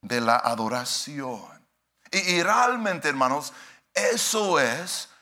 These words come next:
lo que vemos aquí en nuestro pasaje, aquí en Juan cuatro.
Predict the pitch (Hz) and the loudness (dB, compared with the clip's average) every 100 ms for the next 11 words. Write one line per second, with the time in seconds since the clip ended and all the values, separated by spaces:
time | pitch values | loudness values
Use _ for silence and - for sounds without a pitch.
0 | _ _ - 151 151 151 151 135 151 147 | _ _ -8 0 0 0 -4 -4 -2 -2
1 | 151 156 - 135 139 - 117 107 131 131 | -4 -10 -8 -8 -8 -10 -10 -10 -12 -16
2 | _ _ _ - 123 113 110 - 127 - | _ _ _ -8 -4 -2 -2 -4 -6 -2
3 | 151 - - 175 160 - - - _ _ | -4 -2 0 0 0 -4 -12 -16 _ _
4 | _ _ _ _ - 120 117 - 127 135 | _ _ _ _ -6 -4 -2 -2 -2 -2
5 | 131 120 120 127 - - 123 107 101 170 | -4 -4 -4 -8 -18 -8 0 0 0 -4
6 | - - _ _ _ _ - 165 160 147 | -10 -20 _ _ _ _ -8 -2 0 -2
7 | - - - | -8 -20 -20